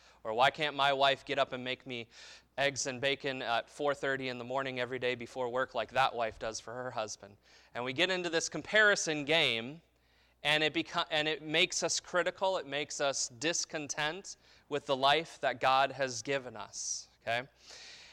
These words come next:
And so it, it is a struggle in our marriages, but it is a struggle especially that a lot of women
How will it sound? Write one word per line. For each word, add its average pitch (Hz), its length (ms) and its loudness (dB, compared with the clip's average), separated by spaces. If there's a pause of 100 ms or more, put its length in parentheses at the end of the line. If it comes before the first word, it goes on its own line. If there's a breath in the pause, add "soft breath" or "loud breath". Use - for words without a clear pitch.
(120)
And 151 340 6
so 156 260 10
it, 160 120 8
it 165 140 8
is 160 160 6
a 160 80 0
struggle 156 600 6
in 143 160 2
our 135 80 4
marriages, 151 580 2
but 135 160 -2
it 135 100 -2
is 143 140 -2
a 147 60 -4
struggle 156 420 4
especially 160 540 0
that 131 160 0
a 123 40 0
lot 127 220 4
of 117 140 -10
women 117 360 -8